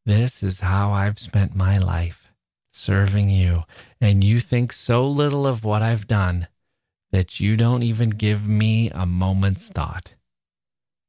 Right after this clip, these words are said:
It's "You have taken me for granted all these years." It's a little more than that, too. It's, "You have taken everything in life for granted, and I was a fool for letting that happen, and it's too late to get the past back,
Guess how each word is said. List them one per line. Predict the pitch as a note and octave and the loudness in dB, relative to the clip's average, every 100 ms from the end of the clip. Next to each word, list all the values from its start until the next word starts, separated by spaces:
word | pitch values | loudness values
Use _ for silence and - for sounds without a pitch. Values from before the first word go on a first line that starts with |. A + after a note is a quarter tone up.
| _ _ | _ _
It's | F2 E2 - - - _ _ _ _ _ A#2+ | -4 -4 -6 -18 -18 _ _ _ _ _ -2
"You | G#2+ A#2 B2+ | 2 2 2
have | B2 - | -2 -2
taken | A#2 A2 A#2 G#2 | -2 0 0 0
me | G#2 | 0
for | - G#2+ | -2 -4
granted | G2+ G2 G2 F#2+ G2+ F#2 | -2 0 0 0 -2 -2
all | F#2 F#2 G2 | 0 0 0
these | G#2 G#2 G2 G2 | -2 -2 -4 -2
years." | F#2 F2+ F2 F2 - - _ _ _ _ _ _ _ _ | 0 0 0 -2 -6 -18 _ _ _ _ _ _ _ _
It's | - | -4
a | F2 | 0
little | F#2 F2+ | 0 0
more | F2 F2 | 2 2
than | F2+ F2 | 2 2
that, | F2+ - | 0 -2
too. | - E2 D#2+ - - A#2+ | -4 -4 -4 -12 -6 -2
It's, | A2 - - _ | -2 -4 -20 _
"You | B2 C#3 | 0 2
have | E3 - | 0 0
taken | D3+ D#3 D#3+ D3+ D#3 - _ _ - | -2 -2 -2 -2 -4 -8 _ _ -2
everything | D3 F3 C#3+ D#3+ | 0 0 0 -2
in | D3+ C3+ | 0 0
life | A#2+ B2+ | 0 0
for | - D3+ | -2 -4
granted, | C3 A2+ G#2+ A2+ G#2+ - _ _ _ _ _ _ _ _ - | 0 0 0 -2 -4 -6 _ _ _ _ _ _ _ _ -2
and | F#2 | 2
I | F2+ G#2 | 4 2
was | G#2 G2 | 0 -2
a | |
fool | F2+ - A2+ A#2 A#2+ | -6 -4 -2 0 0
for | C3 - G2+ | -2 -2 -2
letting | F2+ G2 G2+ G2+ | -2 -2 -2 0
that | G2 | 0
happen, | G2+ F#2 E2+ G2 F2+ | 2 0 0 -2 0
and | F#2+ | 0
it's | E2+ - | -4 -4
too | C#3+ | -2
late | B2+ B2 B2+ | 0 0 -2
to | B2 | -4
get | B2+ - | -4 -4
the | |
past | B2+ A#2+ A2 - | -2 0 0 -2
back, | G#2 G2 G2+ - | -2 0 -2 -8